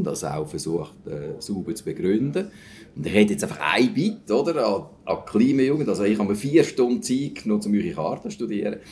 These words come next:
Ich finde, jeder von euch könnte sich auch vier Stunden Zeit nehmen, mal das C O zwei Gesetz studieren, das wir jetzt im Ständerat verabschiedet haben. Weil so wie wir Brücken bauen zueinander, statt nur abbrechen. Man muss überlegen, was ist die richtige Strategie.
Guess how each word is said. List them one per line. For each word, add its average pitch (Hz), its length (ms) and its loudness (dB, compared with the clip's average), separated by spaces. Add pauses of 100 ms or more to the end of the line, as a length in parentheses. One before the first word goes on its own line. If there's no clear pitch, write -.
(120)
Ich 104 160 -2
finde, 107 320 4
jeder 98 280 0
von 95 180 -6
euch 98 120 -10
könnte 85 200 -6
sich 85 120 -10
auch 78 80 -6
vier 78 200 -4
Stunden 87 280 -8
Zeit 90 280 -6
nehmen, 82 160 -4
mal 76 200 -6
das - 180 -12 (240)
C 78 200 -6
O 71 60 -6
zwei - 280 -10
Gesetz - 260 -10
studieren, 80 360 -10
das 73 140 -10
wir - 60 -20
jetzt - 100 -16
im 78 80 -12
Ständerat 71 520 -14
verabschiedet - 600 -12
haben. - 120 -18 (280)
Weil 82 100 -4
so 90 180 0
wie 90 80 2
wir 73 100 -4
Brücken 71 400 -8
bauen - 260 -10
zueinander, 71 460 -12
statt 73 280 -12
nur 76 260 -10
abbrechen. - 680 -14 (280)
Man 107 140 2
muss 120 180 6
überlegen, 107 340 6
was 104 120 4
ist - 60 -6
die 104 60 4
richtige 104 400 2
Strategie. 90 720 -2